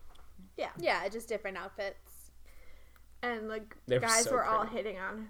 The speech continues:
Speaker 1: on them because they were explaining why they couldn't sleep with them.
Speaker 2: Oh my God, yeah, I love that when Baby goes through her, all of her things in her bed, and she's like, "There's just not enough room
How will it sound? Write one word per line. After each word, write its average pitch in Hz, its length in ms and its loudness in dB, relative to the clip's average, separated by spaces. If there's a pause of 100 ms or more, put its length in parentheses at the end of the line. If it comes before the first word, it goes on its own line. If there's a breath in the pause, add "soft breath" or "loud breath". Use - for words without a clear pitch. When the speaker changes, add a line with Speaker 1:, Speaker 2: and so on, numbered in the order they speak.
(140)
Speaker 1:
on 208 220 -6
them 208 180 -10
because 214 320 -8
they 190 160 -6
were 196 100 -4
explaining 196 480 -8
why 190 140 0
they 190 120 2
couldn't 208 280 -4
sleep - 220 -8
with 214 120 -8
them. - 80 -4
Speaker 2:
Oh 277 60 4
my 302 160 10
God, 277 320 6
yeah, 269 100 4
I 254 180 4
love 262 240 4
that 247 180 4
when 247 240 -4
Baby 240 320 -6
goes 233 220 -2
through 220 120 -2
her, 220 160 -4
all 208 160 2
of 208 140 -2
her 285 100 4
things 233 420 -6
in 233 80 -10
her 240 160 -6
bed, 226 220 -2 (320 soft breath)
and 269 80 -10
she's 285 160 -8
like, 262 300 0
"There's 359 120 0
just 403 140 -2
not 392 140 -2
enough 311 200 -2
room 339 120 0